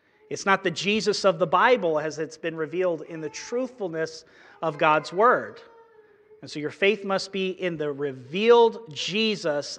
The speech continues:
of the word of God and God in, in that alone. But the point here is that we are not only to believe correct teaching about Jesus Christ, but also to believe in Christ himself.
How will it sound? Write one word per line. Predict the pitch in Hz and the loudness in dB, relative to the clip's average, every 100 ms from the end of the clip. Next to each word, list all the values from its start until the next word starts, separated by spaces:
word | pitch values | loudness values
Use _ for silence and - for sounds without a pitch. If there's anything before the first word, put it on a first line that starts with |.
| - | 0
of | 175 196 180 | 2 2 0
the | 156 | -6
word | 135 165 185 185 180 | -2 0 2 0 -4
of | 156 135 - | -10 -12 -10
God | 139 127 98 90 - _ | -8 -8 -12 -14 -20 _
and | 131 123 | -16 -12
God | 135 127 123 _ _ - _ _ | -10 -10 -14 _ _ -20 _ _
in, | 143 127 | -14 -12
in | 139 143 | -10 -8
that | 135 135 | -8 -10
alone. | 135 131 123 113 117 _ _ _ _ _ _ _ _ _ _ _ _ _ _ _ _ _ _ - _ | -10 -10 -10 -12 -18 _ _ _ _ _ _ _ _ _ _ _ _ _ _ _ _ _ _ -20 _
But | 147 | -10
the | |
point | 147 202 220 202 | -4 2 2 4
here | 202 175 | 4 6
is | 160 156 | 6 4
that | 160 156 | 2 2
we | 185 | 2
are | 175 | 2
not | 165 165 160 | 4 2 2
only | 170 175 180 160 151 | -2 -2 -2 -4 -4
to | 165 | -6
believe | 147 147 170 170 160 - | -6 -4 -2 -2 -4 -12
correct | - 147 165 170 - | -6 0 2 2 -4
teaching | - 202 190 - 175 | -6 -6 -4 -6 -4
about | 165 160 143 | 0 0 0
Jesus | - 170 143 151 | -4 -4 -4 -8
Christ, | - 160 151 - | -6 -2 -2 -4
but | 143 - | -8 -2
also | 160 165 165 156 | 2 2 0 -8
to | 156 | -8
believe | 143 139 143 135 | -10 -8 -8 -10
in | 135 127 | -14 -16
Christ | - 143 143 - | -8 -6 -6 -10
himself. | 131 - 139 127 | -14 -12 -10 -12